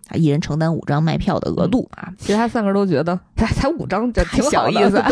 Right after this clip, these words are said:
Speaker 2: 对。
Speaker 1: <laughs> 但是对于咕嘟酱来讲，实在是太难为他了，他就掰着手指头数啊，“爸爸妈妈妹妹狗，爸爸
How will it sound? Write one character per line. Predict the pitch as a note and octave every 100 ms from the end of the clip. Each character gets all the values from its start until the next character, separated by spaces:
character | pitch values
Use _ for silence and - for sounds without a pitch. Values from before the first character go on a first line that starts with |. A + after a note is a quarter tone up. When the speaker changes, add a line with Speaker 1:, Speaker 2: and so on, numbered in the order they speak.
| A3+
Speaker 2:
对。 | A#3+ D4 D4+ C5 - -
Speaker 1:
<laughs> | - A#4+ C5 A4+ -
但 | D4
是 |
对 | C#4+ C4+
于 |
咕 | C4+ C4+
嘟 | B3+
酱 | B3+ D#3+
来 | C3
讲， | - C#3
实 | -
在 | F3
是 | F3
太 | - - - B3+ D#3
难 | - -
为 | G3+ G2+
他 | E3
了， | D2+ -
他 | - F3
就 |
掰 | D#3 G3
着 | F#3
手 | D#3 C#3
指 | F#3 -
头 | D#3
数 | - - -
啊 | - - _ - D#3+
，“爸 | - -
爸 | - - -
妈 | F#3 F3 F3
妈 | E3+ - _ -
妹 | F#3 C#3+
妹 | F3+ - _ _
狗， | - - - - _ _ _ -
爸 | A#3
爸 | -